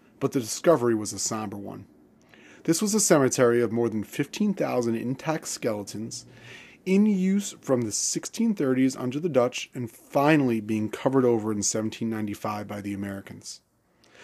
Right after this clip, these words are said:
The human remains were those of African slaves, who labored to build and maintain New Amsterdam or the later New York City.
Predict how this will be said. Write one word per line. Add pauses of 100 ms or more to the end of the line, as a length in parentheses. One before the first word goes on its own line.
(200)
The
human
remains
were
those
of
African
slaves, (280)
who
labored
to
build
and
maintain
New
Amsterdam
or
the
later
New
York
City.